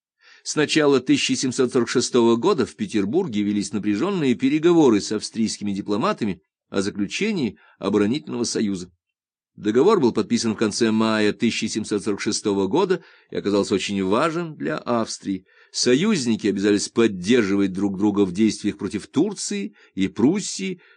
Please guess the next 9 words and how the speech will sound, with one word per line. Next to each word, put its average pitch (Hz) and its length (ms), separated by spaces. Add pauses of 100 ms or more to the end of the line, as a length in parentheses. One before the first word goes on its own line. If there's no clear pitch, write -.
причем 127 300
Мария 131 420
Терезия 127 680
очень 104 280
рассчитывала 107 640
найти 98 320
поддержку 95 520
у 101 60
России 127 520